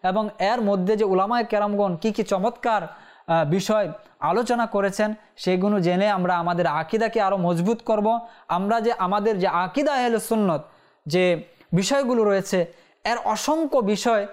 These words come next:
এই মেরাজের সাথে রয়েছে, আমরা সেইগুলো জানার চেষ্টা করব। আল্লাহ পাক আমাদেরকে তৌফিক দান করুন।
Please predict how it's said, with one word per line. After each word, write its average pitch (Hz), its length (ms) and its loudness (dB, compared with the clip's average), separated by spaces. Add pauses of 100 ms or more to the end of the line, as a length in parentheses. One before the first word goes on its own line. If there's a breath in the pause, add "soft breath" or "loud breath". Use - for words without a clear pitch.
(240 loud breath)
এই 196 100 2
মেরাজের 196 420 2
সাথে 202 260 -2
রয়েছে, 214 400 0
আমরা 175 240 0
সেইগুলো 185 360 0
জানার 180 260 0 (300 loud breath)
চেষ্টা 180 320 -2
করব। 147 200 -2
আল্লাহ 156 300 0
পাক 202 200 0
আমাদেরকে 196 480 0 (300 loud breath)
তৌফিক 226 380 0
দান 226 200 0
করুন। 233 300 0